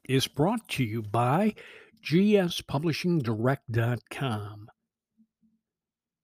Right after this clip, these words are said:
G S Publishing Direct dot com for all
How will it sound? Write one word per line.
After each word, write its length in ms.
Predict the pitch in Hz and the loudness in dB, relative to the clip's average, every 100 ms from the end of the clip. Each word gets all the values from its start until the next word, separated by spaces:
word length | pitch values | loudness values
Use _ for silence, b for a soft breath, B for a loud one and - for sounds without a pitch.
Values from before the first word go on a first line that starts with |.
| _ _ _ _ _ | _ _ _ _ _
G 320 | - 233 254 233 | -2 0 2 2
S 260 | 233 - | 0 -2
Publishing 640 | - 143 202 208 - 170 | -4 -2 0 0 0 0
Direct 480 | 139 123 120 127 - | 2 4 4 2 0
dot 340 | 131 123 123 - | 0 0 0 -4
com 320 | 127 107 104 | -6 -6 -8
for 220 | - 139 - | -8 -10 0
all 400 | 147 175 202 - | 4 6 6 2